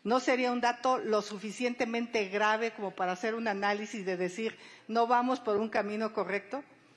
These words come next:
Y entre todos los subsidios que el gobierno le ha dado a Pemex y lo que Pemex ha dejado de pagarle al gobierno en impuestos, estamos hablando de cerca de dos billones de pesos.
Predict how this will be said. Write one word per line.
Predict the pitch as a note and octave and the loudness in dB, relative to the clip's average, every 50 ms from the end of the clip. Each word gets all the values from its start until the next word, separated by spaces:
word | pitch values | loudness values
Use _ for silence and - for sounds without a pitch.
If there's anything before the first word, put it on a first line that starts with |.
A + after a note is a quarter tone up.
| _ _ - _ _ _ _ _ _ _ - - | _ _ -20 _ _ _ _ _ _ _ -14 -6
Y | B3+ B3 B3+ | -2 0 0
entre | B3+ B3 C4 A#3+ A#3+ | 0 2 0 -2 0
todos | B3 C#4+ C#4+ D#4 D#4+ D#4 | 4 4 4 6 4 4
los | D#4 D#4 | 2 0
subsidios | - C4 G#3 - - C#4 B3+ A#3+ C#4 C4+ C4+ | -2 -6 -8 -6 -4 -2 -2 -2 -2 -4 -4
que | - B3 | -4 -4
el | G#3+ G3 | -2 -2
gobierno | G#3 G3+ A3+ A#3 A#3 A#3+ A#3+ A3+ | -2 -2 0 -2 -2 0 0 0
le | A#3 A3+ | 0 0
ha | G#3+ G#3+ | 0 2
dado | G#3+ A3 A3 A3 | 2 2 2 0
a | G#3+ G#3+ | 0 0
Pemex | - G#3+ G#3+ G#3+ G3+ F3 - - - - | -2 -2 -2 -2 -4 -6 -8 -10 -14 -8
y | - G3+ | -6 -4
lo | G#3+ G3+ G3 | -4 -4 -4
que | - G#3+ G#3 | -4 -6 -6
Pemex | - A#3+ A#3+ A#3+ B3 A#3+ A#3+ - B3 | -2 -2 -2 -2 -2 -6 -6 -4 -2
ha | A3+ A3 | -2 0
dejado | A3 A3 A3 - A3+ A3 A3+ A3+ A3+ G#3+ | 0 -2 -2 -2 -2 -2 0 0 -2 -2
de | G3+ | -4
pagarle | F#3 - F#3 F3+ G3 G3+ G3+ G#3+ G#3+ | -4 -2 -2 -2 -2 -2 -2 -2 -2
al | G3+ G3 F3 | -2 -2 -2
gobierno | F#3 F3 E3+ G3 G3 F#3+ F#3 G3 F#3 E3+ D3+ - - - - - - - - - - _ - | -4 -4 -2 -2 -2 -2 -2 -2 -4 -6 -6 -8 -10 -20 -20 -20 -20 -20 -20 -20 -20 _ -8
en | - F#3+ G3+ G3 F#3 F#3+ | -6 -4 -4 -2 -2 -4
impuestos, | F#3 F3+ E3+ A3 A3 G#3+ A3 - - C4 D#4 D#4 - - - - - - _ _ _ _ _ _ - | -4 -4 0 0 0 0 0 -4 -4 -4 -4 -4 -6 -14 -18 -20 -20 -20 _ _ _ _ _ _ -14
estamos | G3+ F#3+ - A3+ G#3+ A3+ A#3 A3 - | -10 -4 -2 -2 -2 -2 -2 -6 -6
hablando | G#3 F#3+ G3 G3+ G#3 G#3+ G#3+ | -4 -2 -2 -2 -2 -2 -4
de | G#3 F3+ | -4 -4
cerca | E3+ - G#3+ G3 - - A3 G#3 | -6 -6 -6 -6 -6 -4 -6 -4
de | G3 F#3+ F3+ F3 | -4 -4 -6 -8
dos | F3 - A3+ A3+ A#3+ A#3 - - - G#3 - | -8 -4 -4 -2 -2 -4 -6 -12 -20 -18 -12
billones | - G3+ F3 E3 E3+ E3+ G3 G3 F#3+ F#3+ F#3+ F#3+ F#3+ F#3 F3+ - | -12 -10 -10 -10 -8 -4 -4 -4 -4 -4 -6 -10 -10 -10 -12 -10
de | E3+ E3+ | -12 -12
pesos. | E3+ - D#3 D3 C#3+ - - - - - - - | -10 -8 -10 -10 -10 -12 -16 -18 -18 -18 -20 -20